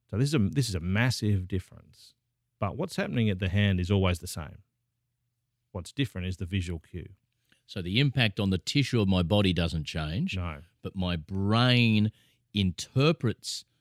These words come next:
Speaker 2: the information and the visual cues and reacts differently depending on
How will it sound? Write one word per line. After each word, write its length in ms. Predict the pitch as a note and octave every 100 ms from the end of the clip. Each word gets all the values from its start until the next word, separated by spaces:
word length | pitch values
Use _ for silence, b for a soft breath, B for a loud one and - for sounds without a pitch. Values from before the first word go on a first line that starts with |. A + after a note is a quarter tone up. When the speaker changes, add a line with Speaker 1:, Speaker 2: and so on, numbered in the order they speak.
| _ _ _ _ _ _ -
Speaker 2:
the 160 | F#2+
information 760 | F#2 F2 E2 D#2+ D#2+ - - G3+ _ _ _ _
and 240 | G#2 F#2+ F2
the 40 |
visual 280 | E2 D#2+ D#2
cues 340 | - D#2+ E2+ - _ _ _ _
and 280 | G#2 G2+ F#2
reacts 480 | G2 G2+ G#2 - -
differently 1000 | G2 D#2 D#2 C#3+ - G#2+ - - F2+ D3 _ _ _
depending 640 | - - - B2 B2 A2 G2+
on 360 | F2+ F2+ F2